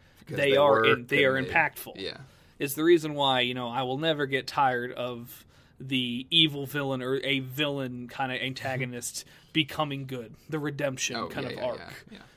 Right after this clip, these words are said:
Speaker 2: and stuff like that. Or, like, with romance films, it's, I love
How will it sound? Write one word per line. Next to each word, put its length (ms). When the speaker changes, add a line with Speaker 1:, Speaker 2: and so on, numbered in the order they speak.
Speaker 2:
and 140
stuff 300
like 220
that. 200
Or, 80
like, 320
with 160
romance 540
films, 460
it's, 480
I 140
love 840